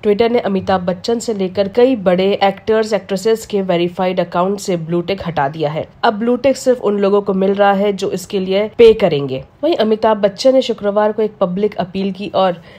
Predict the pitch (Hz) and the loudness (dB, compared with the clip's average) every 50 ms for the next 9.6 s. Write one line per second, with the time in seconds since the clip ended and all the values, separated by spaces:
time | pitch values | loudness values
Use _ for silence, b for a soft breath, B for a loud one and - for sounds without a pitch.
0 | B B - 180 180 196 190 196 254 262 254 254 - 262 262 - - - 226 214 | B B -8 -2 -2 -2 0 2 2 2 2 2 -2 -4 -4 -4 -2 0 0 0
1 | 226 226 226 202 180 196 208 220 214 202 185 185 202 208 - _ 226 226 220 220 | 0 -2 -4 -4 -2 0 0 0 0 0 -2 -2 -2 -6 -6 _ 0 0 4 4
2 | 277 277 269 277 - 269 269 269 254 202 - - 196 196 220 262 277 262 277 269 | 4 4 4 2 2 2 4 4 2 0 -4 -10 -8 -4 -2 -2 0 0 -2 0
3 | 233 220 190 180 190 190 180 180 185 185 190 190 226 240 214 185 165 165 160 165 | 2 0 0 0 0 -4 -4 -2 -2 -2 -2 -2 -2 -4 -2 0 0 0 0 -2
4 | 160 147 143 - 160 - - - 202 - - 233 220 220 226 202 202 202 214 220 | -4 -8 -10 -8 -10 -10 -10 -12 -12 -4 -2 -2 0 2 2 2 2 2 0 0
5 | 208 202 202 196 196 214 214 208 202 202 208 202 202 202 196 208 202 214 208 196 | 0 0 0 0 0 0 2 2 2 2 4 2 2 2 0 0 -2 0 0 0
6 | 196 202 196 - 190 180 - - - 196 190 190 - - 208 196 180 175 185 202 | 0 0 -2 -4 -6 -8 -8 -8 -6 -6 -6 -4 -4 -4 -2 -2 0 2 2 2
7 | 208 208 208 208 196 196 196 208 208 196 190 175 196 190 190 185 190 185 202 190 | 2 4 4 2 4 4 2 2 0 0 0 0 0 0 0 0 0 0 0 0
8 | 175 165 175 180 180 180 202 202 190 185 170 165 - 202 196 - - 175 160 156 | 0 0 -2 -2 -2 -2 -2 -2 0 0 0 0 -2 -6 -8 -6 -4 -4 -2 -2
9 | 165 160 156 156 143 143 143 147 156 143 143 | -2 -2 -2 -2 -2 -2 -2 -2 -2 -4 -6